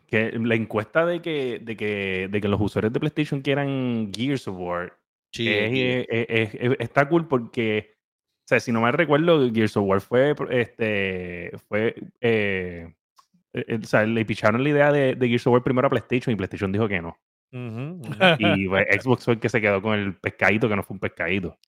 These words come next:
Speaker 2: Recuerda que, ¿qué tiene Xbox que no tiene PlayStation? Son los, los
Speaker 1: Los shooters.
Speaker 2: multiplayer, los shooters. Bueno, ahora mismo la comunidad de PlayStation está gozando con el Helldivers dos ese que, que
Speaker 1: Ah,
Speaker 2: ese
Speaker 1: pero eso es de
Speaker 2: sí está
Speaker 1: PlayStation.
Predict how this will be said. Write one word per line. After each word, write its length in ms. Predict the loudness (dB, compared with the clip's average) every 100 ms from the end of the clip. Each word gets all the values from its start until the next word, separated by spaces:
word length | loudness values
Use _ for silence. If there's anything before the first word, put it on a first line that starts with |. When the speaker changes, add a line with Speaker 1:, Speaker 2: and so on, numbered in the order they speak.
| 2
Speaker 2:
Recuerda 300 | 4 8 8
que, 220 | 8 4
¿qué 180 | 6 4
tiene 420 | 6 6 6 4
Xbox 300 | 2 -2 -4
que 180 | 0 0
no 140 | 2 0
tiene 1000 | 0 0 2 2 2 0 0 0 0 -2
PlayStation? 560 | -4 -2 -4 -2 -4 -4
Son 460 | -2 0 0 0
los, 760 | 2 4 4 4 4 4 2 2
los 160 | -2
Speaker 1:
Los 40 | 0
shooters. 280 | 2 4
Speaker 2:
multiplayer, 400 | 4 4 4 4
los 240 | 0 -4 -4
shooters. 500 | -2 0 0 -2 -6 -20 -16 -2
Bueno, 160 | 4 6
ahora 200 | 6 4
mismo 600 | 2 2 2 4 2 2
la 120 | 0
comunidad 420 | 0 -2 0 0 0
de 600 | 0 2 2 2 0 -4
PlayStation 420 | -8 -8 -8 -6 -8
está 260 | -6 -6
gozando 600 | -4 -6 -6 -8 -6 -6
con 160 | -4 -4
el 120 | -4
Helldivers 680 | -2 -4 -2 -4 -2 -6 -4
dos 180 | -4 -4
ese 320 | -4 -4 -6
que, 360 | -6 -8 -8 -14
que 320 | -14 -12 -8
Speaker 1:
Ah, 0 |
Speaker 2:
ese 80 | -2
Speaker 1:
pero 80 | 0
eso 140 | 0
es 20 | 0
de 80 |
Speaker 2:
sí 60 | 0
está 100 | 0
Speaker 1:
PlayStation. 440 | -2 -2 -4 -12